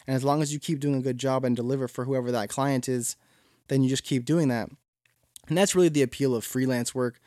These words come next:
'cause you work with who you wanna work with. Um, if you only wanna work with certain types of people, you can. If you're just trying to make money, then you kinda work with everybody and you take it from there.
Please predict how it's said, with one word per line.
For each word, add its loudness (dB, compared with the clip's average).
'cause -4
you 4
work 4
with -2
who 0
you 2
wanna 2
work 0
with. -2
Um, 2
if -2
you 0
only 4
wanna 4
work 0
with -4
certain -2
types -6
of -12
people, -4
you -4
can. 0
If -4
you're 2
just -4
trying 2
to 2
make 0
money, 4
then 2
you 2
kinda 0
work 0
with -4
everybody -2
and 0
you -2
take -4
it -8
from -4
there. 0